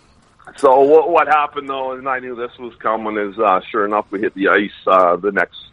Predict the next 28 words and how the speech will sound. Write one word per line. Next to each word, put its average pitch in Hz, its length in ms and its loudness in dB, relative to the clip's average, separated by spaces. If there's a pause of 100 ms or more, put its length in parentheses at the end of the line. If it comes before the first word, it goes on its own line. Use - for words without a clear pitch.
next 90 320 -2
day 90 180 4
for 82 180 -4
pregame, 92 640 2
I 78 60 -4
think. - 400 -2 (520)
And, 85 300 4
um, 82 440 0 (180)
sure 95 160 4
enough, 90 280 0
Jacques 90 280 2
wants 92 240 0
to 92 80 -14
go 92 160 4
on 90 120 2
the 90 140 2
ice, 95 220 2 (100)
so 90 100 4
we, 92 200 -2 (120)
we 92 200 -2
go 107 240 6
at 110 160 2
it 101 100 2
again, 107 460 0
and 90 200 -6
that - 220 0
time 110 300 0
now, 107 300 -2